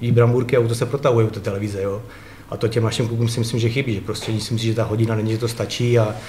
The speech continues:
nejsou ochotní udělat navíc to, co my jsme třeba dělali pro ten sport, že. Že se to brali automaticky, zase navážu na Ivoše, on přišel, přišli jsme domů, aktovka, šli jsme ven. Dneska oni přijdou domů a sedí doma. A ta, a u fotbalu je to jenom hodina, my jsme prakticky trénovali, když jsme nechtěli,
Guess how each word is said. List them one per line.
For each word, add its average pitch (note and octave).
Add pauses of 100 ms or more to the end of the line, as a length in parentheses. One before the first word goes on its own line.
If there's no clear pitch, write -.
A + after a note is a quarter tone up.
(160)
nejsou A#2+
ochotní A#2+
udělat A#2
navíc A2
to, A2+
co A2+
my G#2+
jsme A2
třeba A2+
dělali A2+ (260)
pro A#2+
ten A2+
sport, A#2+
že. F#2 (520)
Že A2+
se G#2+
to A2+
brali A2+
automaticky, A#2
zase G#2
navážu A2+
na A2+
Ivoše, A2+
on A2+
přišel, A#2
přišli A2+
jsme A2
domů, A#2 (180)
aktovka, A#2
šli A#2
jsme A#2
ven. A#2 (400)
Dneska -
oni A2
přijdou A#2
domů A2+
a A2+
sedí A#2
doma. B2+ (400)
A -
ta, A2
a A2
u A2
fotbalu B2
je A#2
to A#2
jenom A#2+
hodina, A#2+
my G#2
jsme A2
prakticky A2+
trénovali, A#2 (200)
když A2+
jsme A#2
nechtěli, B2